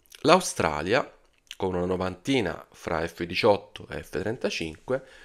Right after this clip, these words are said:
conta inoltre una vasta flotta di aerei logistici e da guerra elettronica. S-,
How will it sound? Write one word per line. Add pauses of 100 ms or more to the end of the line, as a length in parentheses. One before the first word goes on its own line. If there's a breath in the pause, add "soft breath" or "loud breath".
(240 loud breath)
conta
inoltre
una
vasta
flotta
di
aerei
logistici
e
da
guerra
elettronica. (1200 soft breath)
S-,